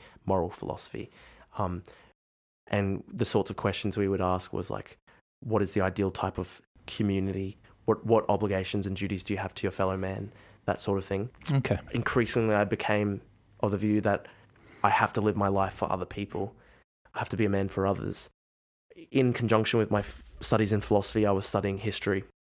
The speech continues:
Speaker 1: One of the courses I studied there was the history of genocide. And I also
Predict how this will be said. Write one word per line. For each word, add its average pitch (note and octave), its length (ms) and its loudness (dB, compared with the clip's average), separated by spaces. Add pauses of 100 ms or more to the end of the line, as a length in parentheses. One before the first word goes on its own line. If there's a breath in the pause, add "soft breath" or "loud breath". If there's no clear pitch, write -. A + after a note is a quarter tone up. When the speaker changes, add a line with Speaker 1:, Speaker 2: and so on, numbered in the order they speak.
(160)
Speaker 1:
One B2+ 200 8
of B2 80 6
the A#2 80 4
courses A2+ 380 2
I G#2 80 4
studied G#2+ 360 2
there G#2 200 4
was F#2+ 280 2
the G2+ 140 -4
history G#2 320 -2
of F#2+ 80 0
genocide. G2+ 540 2 (360)
And A2 80 0
I G#2 120 6
also G#2 420 2